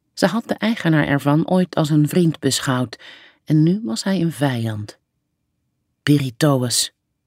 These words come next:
Zijn naam gleed tussen haar tanden vandaan, vol woede en angst en walging. Hij was de halfgod die haar had gestalkt en van de Acropolis had ontvoerd. "Sst," fluisterde hij. Zijn tong, nat en koud,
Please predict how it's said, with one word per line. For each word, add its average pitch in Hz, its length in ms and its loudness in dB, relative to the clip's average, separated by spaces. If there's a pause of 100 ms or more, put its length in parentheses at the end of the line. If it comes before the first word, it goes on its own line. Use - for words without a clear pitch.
(520)
Zijn 190 300 2
naam 202 260 2
gleed 208 340 0
tussen 190 240 2
haar 175 180 2
tanden 175 340 2
vandaan, 151 460 4
vol 160 220 0
woede 165 240 2
en 156 180 2
angst 143 320 0
en 147 160 4
walging. 127 580 -2 (460)
Hij - 120 -2
was 120 180 0
de 135 80 0
halfgod 131 560 -2
die 143 160 0
haar 147 120 2
had 143 180 -4
gestalkt - 540 -4
en 135 120 -2
van 127 140 -4
de 131 100 -2
Acropolis 120 640 -2
had 123 160 -4
ontvoerd. 117 560 -6 (680)
"Sst," - 840 -12 (300)
fluisterde 120 560 -6
hij. 113 280 -4 (640)
Zijn 123 340 -6
tong, 151 380 2
nat 147 500 -2
en 139 280 -4
koud, 127 400 -6